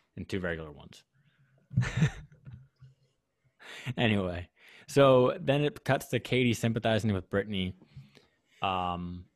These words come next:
which you see that Katie just seems like a normal, normal person, a normal good person. Um, and then there's the, the boxing date. I wanna know, Savannah, would you be nervous for that? Or would you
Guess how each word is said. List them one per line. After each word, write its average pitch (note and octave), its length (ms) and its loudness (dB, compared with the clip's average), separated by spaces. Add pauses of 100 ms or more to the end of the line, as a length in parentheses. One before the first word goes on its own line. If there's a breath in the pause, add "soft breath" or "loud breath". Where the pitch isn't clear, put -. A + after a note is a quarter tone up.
(1080)
which F#2+ 320 -2
you F#2+ 100 -2
see G#2+ 220 -2
that F#2+ 220 -2
Katie F#2+ 240 0
just F2+ 200 -8
seems F#2+ 180 -6
like F#2+ 120 -4
a G#2+ 40 -8
normal, A2 380 -4
normal B2+ 380 0
person, F2+ 480 -2 (120)
a F#2+ 80 -4
normal A2+ 360 -2
good A#2 220 -6
person. - 380 -4 (680 soft breath)
Um, F#2+ 380 0
and A2 140 6
then B2+ 140 6
there's B2+ 180 4
the, A2 200 0
the G2 100 -4
boxing A2+ 500 4
date. A#2 340 4
I A2 80 2
wanna B2+ 260 4
know, A#2+ 500 2
Savannah, A#2+ 580 0
would A2 200 0
you B2 100 2
be B2 160 2
nervous B2 400 2
for G#2 180 -4
that? F#2 300 -6 (880 soft breath)
Or A2 80 0
would G#2+ 160 4
you G#2 120 0